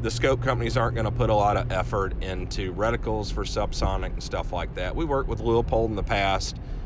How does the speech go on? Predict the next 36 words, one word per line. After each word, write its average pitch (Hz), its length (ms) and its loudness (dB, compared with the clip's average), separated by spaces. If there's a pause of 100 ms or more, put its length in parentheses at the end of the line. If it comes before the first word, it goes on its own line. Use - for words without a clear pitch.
(360)
at 98 120 -2
Advanced 101 480 0
Armament, 92 520 -2 (120)
uh, 87 560 -2
f-, - 220 -8 (380)
for 104 300 0
a - 100 -2
three 107 200 -2
hundred 101 200 -2
Blackout 92 600 -2
super 92 360 -4
and 87 80 -4
subsonic 87 560 -4
reticle, 87 480 -4
which 82 200 -6
was 82 160 -6
pretty 82 280 -6
cool. 85 400 -6 (760)
Um, 101 380 0
what 175 220 2
you 208 100 -2
probably 160 520 2
need, 165 260 -2
though, 156 180 4
is 139 80 0
something 131 380 0
that 117 160 -2
you 117 200 -2
can 110 220 -4
do 107 100 -2
yourself 110 800 0
for 113 120 0
your 95 180 -2
own 117 240 0
loads. 113 560 0
And 101 200 -2